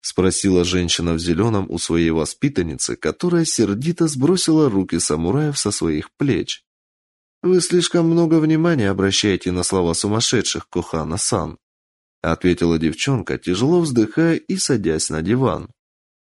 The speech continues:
«Ее волшебство всего лишь глупое гинзюцу, глупое гинзюцу, которое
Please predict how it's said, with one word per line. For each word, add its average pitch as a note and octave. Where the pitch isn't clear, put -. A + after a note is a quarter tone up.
«Ее D#3+
волшебство C3+
всего -
лишь C3+
глупое D3
гинзюцу, A#2+
глупое D#3
гинзюцу, G2+
которое F#2